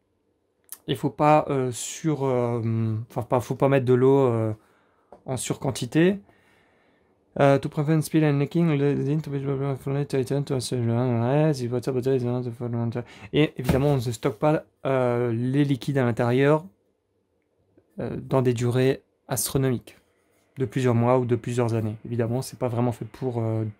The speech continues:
de la longue durée. Et j'ai acheté cette bouteille pour pallier un problème.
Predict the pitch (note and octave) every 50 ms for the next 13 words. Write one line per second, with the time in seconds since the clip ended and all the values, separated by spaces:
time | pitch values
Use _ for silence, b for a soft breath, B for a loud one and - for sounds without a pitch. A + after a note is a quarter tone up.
0 | _ _ - C3 A#2+ B2 A#2+ B2+ B2 A#2 B2 A#2+ A2 - _ _ - B B B
1 | B B B B B B B B B B B B B B _ _ _ _ _ _
2 | - E3 F3 G3 G3+ G3 G3+ - G3 G3 - G3 D#3 D3 D#3 D3+ - F3 F3 F#3
3 | G3 G3 - _ - F3 D#3+ - - E3 D3+ D3+ D#3 D#3+ D#3+ D#3+ - - _ _
4 | _ _ _ _ _ - - - A3 G#3+ G#3+ G3+ - - - D#3 C#3+ C3+ C#3+ E3
5 | F3+ G3